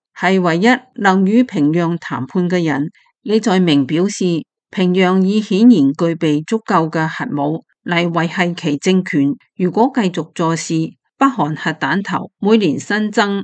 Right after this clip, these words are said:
會達到十五到二十枚。更令人擔心嘅係，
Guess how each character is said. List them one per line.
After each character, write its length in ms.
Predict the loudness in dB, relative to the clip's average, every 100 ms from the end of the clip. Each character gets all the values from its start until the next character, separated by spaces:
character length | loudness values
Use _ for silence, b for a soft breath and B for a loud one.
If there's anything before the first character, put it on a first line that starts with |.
| -4
會 220 | 0 0
達 240 | 0 -6 -2
到 200 | -2 -2
十 140 | -2
五 320 | -4 -2 -2 0
到 120 | 0
二 100 | 0
十 280 | -2 -4 -6
枚。 360 | -4 -4 -4 -8 _
更 220 | 0 2
令 200 | 2 2
人 200 | 0 -2
擔 240 | -2 -2 0
心 120 | -2 -2
嘅 100 | -2
係， 320 | 0 0 -2